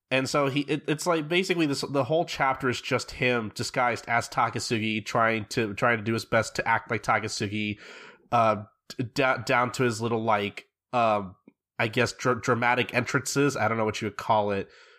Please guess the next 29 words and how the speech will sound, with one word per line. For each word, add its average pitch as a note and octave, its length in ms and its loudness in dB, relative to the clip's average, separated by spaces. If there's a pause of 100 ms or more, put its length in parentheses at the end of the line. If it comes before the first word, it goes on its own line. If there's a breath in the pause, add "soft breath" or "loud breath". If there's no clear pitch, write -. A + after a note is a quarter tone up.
They, A#2+ 220 2
they A#2+ 180 0
get C3 180 2
a B2+ 40 4
lot B2 180 2
of A#2 80 -2
mileage A2+ 420 2
out A2 140 4
of, G#2 140 -6
like, G#2 340 0 (260)
I A2 80 0
guess A#2 320 -2
his - 180 -4
sound G#2 260 0
effect, - 360 -4
"Kuwa," G2+ 560 2 (560 loud breath)
which - 480 -2 (160)
I A2 120 -2
guess A2 280 0
accor-, A#2+ 320 -2
according B2+ 380 0
to C#3 100 -2
the A2 80 -2
Crunchyroll A#2+ 460 0
subs G#2+ 240 -2
in G2+ 80 -6
the G2+ 140 -2
anime G2+ 380 -2
would F#2+ 140 -4